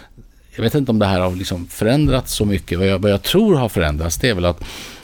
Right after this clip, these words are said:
att de kommande årens politiska uppgifter,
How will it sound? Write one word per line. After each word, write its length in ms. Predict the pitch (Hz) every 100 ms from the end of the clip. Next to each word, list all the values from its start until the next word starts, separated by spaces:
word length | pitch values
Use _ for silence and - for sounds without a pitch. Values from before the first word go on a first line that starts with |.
| -
att 200 | 98 -
de 160 | 104 98
kommande 560 | - 104 90 143 156
årens 680 | 120 98 92 90 87 - - - - - - - -
politiska 960 | 185 123 156 151 - 104 - - -
uppgifter, 1000 | - 107 95 - 127 143 - - 90 90